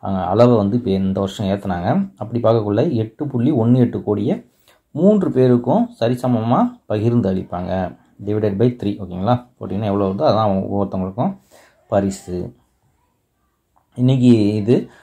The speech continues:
அடுத்தடுத்து மத்த நோபல் பரிசுகளும் வந்து சயின்ஸு, ப-, சயின்ஸ்ல நிறைய கொடுப்பாங்க. அடுத்தது பார்த்தீங்கன்னா, ஆம், அமெரிக்கான நோபல் பரிசு எல்லாமே இருக்கு. ஒண்ணு ஒண்ணா நம்ம, அஹ், அவங்க நம்ம அறிவிக்க, அறிவிக்க நம்ம பார்க்கலாம்.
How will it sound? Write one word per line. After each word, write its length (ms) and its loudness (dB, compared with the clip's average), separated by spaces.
அடுத்தடுத்து 760 4
மத்த 320 4
நோபல் 300 4
பரிசுகளும் 720 0
வந்து 300 -2
சயின்ஸு, 540 -4
ப-, 600 0
சயின்ஸ்ல 280 -6
நிறைய 320 0
கொடுப்பாங்க. 540 -4
அடுத்தது 360 -8
பார்த்தீங்கன்னா, 460 -4
ஆம், 580 -6
அமெரிக்கான 460 0
நோபல் 280 -2
பரிசு 320 -10
எல்லாமே 300 2
இருக்கு. 340 0
ஒண்ணு 40 -2
ஒண்ணா 200 0
நம்ம, 220 2
அஹ், 460 -6
அவங்க 180 -6
நம்ம 360 -2
அறிவிக்க, 360 0
அறிவிக்க 240 -2
நம்ம 340 -2
பார்க்கலாம். 400 -2